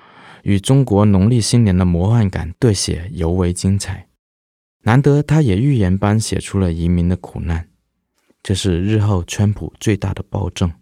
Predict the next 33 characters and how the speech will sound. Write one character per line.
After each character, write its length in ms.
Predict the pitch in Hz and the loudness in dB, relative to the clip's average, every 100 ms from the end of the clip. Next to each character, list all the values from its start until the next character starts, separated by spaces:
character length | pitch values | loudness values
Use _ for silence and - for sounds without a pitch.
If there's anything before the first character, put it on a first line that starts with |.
| _ _ _ _ _ _ _ _ - | _ _ _ _ _ _ _ _ 0
但 360 | 160 143 117 117 | 2 4 2 0
佩 200 | - 143 | 0 2
蒂· 180 | 147 120 | 2 0
史 140 | - | 0
密 160 | 101 110 | 0 0
斯 240 | - 110 | 0 0
乐 260 | 123 139 101 | 2 2 4
于 340 | 90 90 - - | 2 0 -2 -8
也 140 | 87 | -10
善 340 | - 113 95 87 | -6 -2 -2 -2
于 260 | 87 87 - - - | -2 -4 -10 -20 -18
混 280 | - 92 82 | -6 -2 -2
淆 340 | 80 82 90 98 - _ - | -4 -4 -6 -8 -20 _ -2
梦 320 | 151 117 92 | 0 0 -2
与 160 | 71 | -6
现 280 | - - 92 | -8 -2 -2
实， 400 | 76 - 73 82 _ _ _ _ _ _ _ - - - _ | -2 -6 -8 -10 _ _ _ _ _ _ _ -20 -20 -20 _
无 140 | 107 143 | -4 0
数 160 | 180 | 0
细 240 | 160 175 120 | 0 -2 0
节 160 | 101 | 0
的 120 | 107 | 0
经 300 | 98 113 113 | -2 0 0
营 260 | 95 92 101 135 | 0 -2 -4 0
令 180 | 139 | 2
人 200 | 107 104 | 2 2
莞 260 | 95 87 113 | -2 -2 -2
尔。 240 | 92 - _ _ _ _ _ _ _ _ _ _ _ _ | -2 -6 _ _ _ _ _ _ _ _ _ _ _ _
“我 120 | - 104 | -4 -2
穿 180 | 151 160 | 2 4
了 120 | 147 | 4
那 180 | 151 139 | 4 2
件 360 | 139 110 98 | 2 0 -2